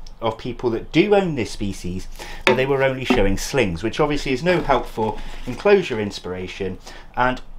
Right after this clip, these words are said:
although I do love watching sling videos because I think they're dead cute, it just doesn't show you, like, the full potential of the spider.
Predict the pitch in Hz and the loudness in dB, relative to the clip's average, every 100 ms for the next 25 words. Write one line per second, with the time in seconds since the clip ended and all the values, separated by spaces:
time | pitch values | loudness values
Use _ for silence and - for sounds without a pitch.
0 | - 143 147 175 165 120 110 135 143 135 | 2 4 6 6 6 0 -4 -4 0 2
1 | 135 127 - 123 117 - 123 120 123 117 | 2 2 -4 -4 -4 -2 -2 0 2 2
2 | 117 113 92 98 113 98 92 90 98 - | 2 -2 -4 -4 -4 -2 -2 0 0 -2
3 | - 196 190 - - - - - - - | -4 -2 -2 -4 -4 0 2 2 2 -2
4 | - 160 160 - 170 165 - - - - | -2 -4 -2 0 2 2 0 -6 -4 6
5 | 180 170 160 - - 151 147 139 123 113 | 6 8 6 6 4 2 2 0 0 2
6 | 117 - - 147 127 - 131 117 - 117 | 0 0 -4 -2 -2 -2 -4 -4 -4 -4
7 | 113 - 147 143 | -4 0 2 2